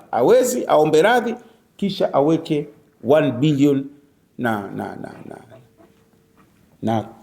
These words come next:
akitoa hii pesa, fifty percent, fifty percent nitaipeleka yangu mimi, sio ya Zai.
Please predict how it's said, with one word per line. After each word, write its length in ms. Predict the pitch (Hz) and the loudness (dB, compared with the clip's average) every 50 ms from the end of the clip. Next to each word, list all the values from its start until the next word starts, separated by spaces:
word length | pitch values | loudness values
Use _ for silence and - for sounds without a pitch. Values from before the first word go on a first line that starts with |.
| _ _ _ _ _ | _ _ _ _ _
akitoa 520 | - 107 - - 120 - - 202 196 175 | -2 -2 0 -2 -2 2 4 4 6 6
hii 100 | 165 151 | 4 4
pesa, 440 | - - 208 180 - - 135 120 117 - - - _ - - - _ _ _ | 2 2 2 2 2 0 -2 -4 -4 -8 -14 -20 _ -20 -20 -20 _ _ _
fifty 440 | - - - 254 220 - - 226 190 | -8 -2 0 0 0 2 0 0 2
percent, 800 | 190 - - - - - 220 185 143 113 - - - - - - _ _ _ _ _ _ _ _ _ _ _ _ _ _ _ | 2 2 0 0 0 0 2 2 2 0 -2 -6 -12 -14 -16 -20 _ _ _ _ _ _ _ _ _ _ _ _ _ _ _
fifty 560 | - - - - - 262 247 - - - 196 | -18 -14 -8 0 2 2 2 2 2 0 2
percent 720 | 196 190 160 - - - 185 143 104 - - - - - - _ _ _ _ _ _ _ _ _ _ _ _ _ _ _ _ _ _ _ _ _ _ _ _ _ _ _ _ _ _ _ _ _ - - - - - - | 2 2 0 0 2 2 2 2 2 -2 -6 -12 -16 -18 -20 _ _ _ _ _ _ _ _ _ _ _ _ _ _ _ _ _ _ _ _ _ _ _ _ _ _ _ _ _ _ _ _ _ -20 -20 -20 -20 -6 0
nitaipeleka 1160 | 110 113 110 113 135 127 127 123 - - 135 135 165 175 - - - 156 147 147 143 - - - - | 0 0 2 4 4 4 4 4 4 4 4 6 6 4 2 2 2 2 2 0 -2 -6 -12 -2 2
yangu 360 | 131 147 160 156 143 147 156 | 4 4 6 6 4 4 6
mimi, 400 | 165 170 165 143 110 85 78 85 - - | 6 6 6 4 4 2 0 -6 -10 -10
sio 240 | - - 165 160 | -2 2 4 4
ya 120 | 151 139 123 | 6 4 4
Zai. 280 | - - 113 92 76 | 4 2 2 2 0